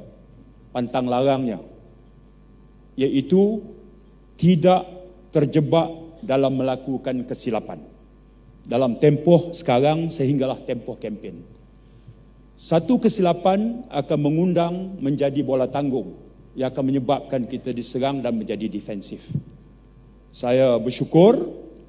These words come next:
kerana rentak kita sekarang berjalan mengikut susunan, dan itu semua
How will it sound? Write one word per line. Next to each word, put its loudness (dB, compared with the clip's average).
kerana 0
rentak -2
kita -2
sekarang -2
berjalan -2
mengikut 4
susunan, -2
dan 0
itu 0
semua 2